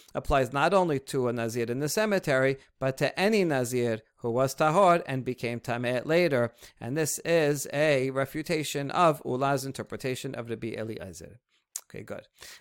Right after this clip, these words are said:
"אמר לרב פאפא לאביי, הלן ימים דקמרינן,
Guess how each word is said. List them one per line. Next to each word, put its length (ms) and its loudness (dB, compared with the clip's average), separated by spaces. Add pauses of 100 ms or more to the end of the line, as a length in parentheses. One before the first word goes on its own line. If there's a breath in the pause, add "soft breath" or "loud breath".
"אמר 380 2
לרב 380 2
פאפא 380 0
לאביי, 480 -4
הלן 320 2
ימים 320 2
דקמרינן, 800 -4